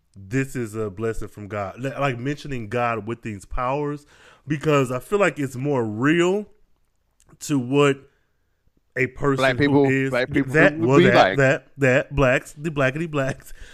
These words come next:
Speaker 1: But yeah, because I feel like that's an actual, 'cause you don't get that. I don't read a Superman book or Batman and be like, "Oh, that, you know, this is a gift from God." But,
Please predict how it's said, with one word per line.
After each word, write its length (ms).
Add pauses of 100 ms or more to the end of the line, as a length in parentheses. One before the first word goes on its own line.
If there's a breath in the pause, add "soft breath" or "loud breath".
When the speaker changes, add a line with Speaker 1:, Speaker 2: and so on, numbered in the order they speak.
(140 soft breath)
Speaker 1:
But 300
yeah, 180
because 300
I 80
feel 180
like 220
that's 240
an 160
actual, 320
'cause 200
you 80
don't 240
get 220
that. 160
I 40
don't 220
read 240
a 80
Superman 540
book 240
or 140
Batman 480
and 80
be 80
like, 120
"Oh, 260
that, 100 (260 soft breath)
you 100
know, 60
this 140
is 80
a 40
gift 240
from 120
God." 360
But, 140